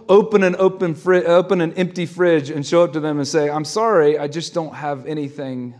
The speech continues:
left from the week." And yet that's essentially what we do with God and our money.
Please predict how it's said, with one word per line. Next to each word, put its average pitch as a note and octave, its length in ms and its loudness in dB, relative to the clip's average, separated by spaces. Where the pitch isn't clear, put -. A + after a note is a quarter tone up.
left D3+ 480 -10
from A#2+ 200 -16
the G#2 100 -12
week." F#2 440 -18
And D#3+ 120 -6
yet F3+ 200 -6
that's F3+ 320 -12
essentially G3+ 680 -12
what E3+ 200 -8
we D3+ 80 -10
do C#3 540 -12
with A#2+ 180 -12
God C3+ 560 -8
and C#3 160 -8
our C3 140 -6
money. A#2+ 520 -8